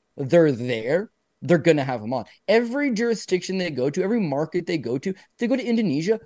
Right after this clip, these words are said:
there will be some Indonesian guy on the card. Where did he come from? Nobody knows, but he will be there.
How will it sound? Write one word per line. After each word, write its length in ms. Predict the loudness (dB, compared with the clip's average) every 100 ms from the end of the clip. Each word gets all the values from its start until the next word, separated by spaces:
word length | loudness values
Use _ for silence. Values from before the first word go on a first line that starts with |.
| -4
there 100 | 0
will 160 | 0
be 220 | 4 4 4
some 200 | 0 -2
Indonesian 520 | -2 0 0 -2 0
guy 180 | 0 0
on 120 | -2
the 60 |
card. 220 | -2 -4 -4 -6
Where 180 | 0 0
did 100 | 0
he 80 |
come 200 | 0 2
from? 160 | 4 0 0
Nobody 320 | -8 -4 0
knows, 340 | 2 2 -2 -8 _ _
but 140 | -10
he 40 | -8
will 140 | -8
be 200 | -2 -2
there. 240 | -2 -10